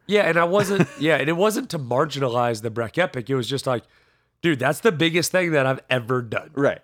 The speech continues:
Speaker 1: Right? Like, ever.
Speaker 2: Mm-hmm.
Speaker 1: And so I had to be on the podium. So I had a plan.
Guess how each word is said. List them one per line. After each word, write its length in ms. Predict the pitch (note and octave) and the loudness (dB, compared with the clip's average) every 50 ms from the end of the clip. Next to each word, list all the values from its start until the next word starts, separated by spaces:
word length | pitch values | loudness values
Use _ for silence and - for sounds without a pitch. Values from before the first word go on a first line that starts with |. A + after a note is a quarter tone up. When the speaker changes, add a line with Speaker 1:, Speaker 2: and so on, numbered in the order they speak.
| _ _ _ | _ _ _
Speaker 1:
Right? 240 | A2+ A#2+ B2+ C3 A#2 | 0 0 0 2 2
Like, 220 | B2 B2 A#2+ - - _ - | 0 -2 -2 -4 -8 _ 0
ever. 400 | B2+ A#2+ G#2 F#2 - - - - _ _ - | 0 0 0 -4 -12 -16 -18 -20 _ _ -6
Speaker 2:
Mm-hmm. 160 | C3+ D#3+ G#3 - - _ _ _ | -6 -4 -6 -6 -10 _ _ _
Speaker 1:
And 160 | C3 D3 C#3 | 0 0 2
so 360 | - G3 G3 F3+ F3 D#3+ C3+ - - _ _ _ _ - | 4 4 4 4 4 2 0 -4 -12 _ _ _ _ -2
I 80 | B2 D3 | 0 2
had 160 | E3 F#3 F3 | 2 2 2
to 60 | F3 | 2
be 80 | D#3 F3 | 0 0
on 80 | D#3+ D3 | 0 0
the 60 | C3+ | 0
podium. 280 | - D3+ C3 B2 A#2+ A2+ | 0 0 0 0 0 0
So 360 | - A3 G#3+ F#3 D#3+ - - _ _ | 2 4 4 4 2 0 -4 _ _
I 60 | D#3 | 2
had 80 | G3+ G#3+ | 2 2
a 40 | - | 2
plan. 260 | G3+ G#3 E3 - | -2 -4 -4 -4